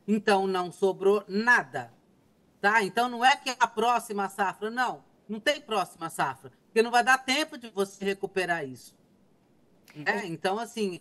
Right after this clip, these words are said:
Speaker 1: é, não é pura e simplesmente baixar a água, certo? É, é você refazer, é, é, a, a economia de, de um país, tá? Então,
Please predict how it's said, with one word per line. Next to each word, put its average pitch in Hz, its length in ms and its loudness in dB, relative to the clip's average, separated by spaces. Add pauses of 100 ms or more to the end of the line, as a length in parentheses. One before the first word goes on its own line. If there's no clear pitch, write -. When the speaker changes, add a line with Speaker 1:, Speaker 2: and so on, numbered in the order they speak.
(160)
Speaker 1:
é, 185 320 -4
não 190 240 0
é 240 120 4
pura 277 200 -6
e 226 40 -6
simplesmente 214 580 -8
baixar 196 380 0
a 160 300 0
água, 127 300 -12 (380)
certo? 208 540 -2 (260)
É, 175 500 0
é 170 40 -6
você 196 320 0
refazer, 202 920 0
é, 190 360 -6
é, 170 360 -10 (400)
a, 180 220 -2
a 208 60 0
economia 233 800 -2
de, 160 300 -8
de 165 200 -8
um 165 140 -6
país, 147 580 -4 (280)
tá? 196 260 2 (180)
Então, 262 400 -2